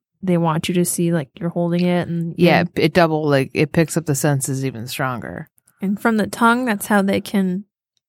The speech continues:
Speaker 1: have the brain, um, stimulated too?
Speaker 2: Mm-hmm, 'cause it stimulates the neocortex.
Speaker 1: Through the tongue?
Speaker 2: Mm-hmm.
Speaker 1: Hmm.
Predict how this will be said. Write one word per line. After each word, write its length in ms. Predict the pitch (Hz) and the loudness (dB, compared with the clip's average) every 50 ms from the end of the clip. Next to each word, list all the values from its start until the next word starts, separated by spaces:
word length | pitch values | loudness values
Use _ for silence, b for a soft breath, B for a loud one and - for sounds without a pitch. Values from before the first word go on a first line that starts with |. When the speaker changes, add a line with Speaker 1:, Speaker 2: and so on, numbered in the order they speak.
| _ _ _ _ _ _ _ _ | _ _ _ _ _ _ _ _
Speaker 1:
have 280 | _ - 208 196 185 175 | _ 0 0 0 2 2
the 80 | 190 180 | 0 -2
brain, 680 | 170 - 180 185 185 202 220 240 247 254 262 262 254 _ _ _ _ _ _ _ _ _ _ _ _ _ - | 0 2 2 4 4 2 2 0 -2 -4 -6 -10 -12 _ _ _ _ _ _ _ _ _ _ _ _ _ -6
um, 380 | 233 233 233 233 226 233 240 - | -4 -4 -2 -4 -4 -6 -10 -10
stimulated 600 | - - - 254 247 254 247 247 254 254 262 254 | -12 -4 -4 -2 0 2 2 4 4 4 2 2
too? 320 | 233 - 247 254 285 302 - - - | 0 0 0 0 0 -2 -6 -2 0
Speaker 2:
Mm-hmm, 240 | 180 175 180 175 | 0 0 2 0
'cause 180 | 165 - 185 170 | 2 4 4 4
it 80 | 147 135 | 4 2
stimulates 500 | - - 175 170 165 156 143 151 - - | 0 0 0 2 2 2 2 0 -2 -2
the 80 | - 156 | -4 -2
neocortex. 920 | 151 147 139 139 139 - - 143 135 139 - 147 - 151 - - - - - _ _ _ _ _ _ _ _ _ _ | 0 0 0 0 -2 -2 -4 -4 -4 -4 -6 -8 -8 -10 -10 -14 -18 -20 -20 _ _ _ _ _ _ _ _ _ _
Speaker 1:
Through 120 | - 208 190 | 2 4 4
the 80 | 175 | 4
tongue? 300 | 170 - 190 220 277 294 _ _ _ _ _ _ - | 2 0 -2 -2 -2 -2 _ _ _ _ _ _ -4
Speaker 2:
Mm-hmm. 240 | 180 165 180 196 208 202 - _ _ _ _ - | -2 0 2 2 0 0 -2 _ _ _ _ -6
Speaker 1:
Hmm. 180 | 240 226 214 | -4 -4 -4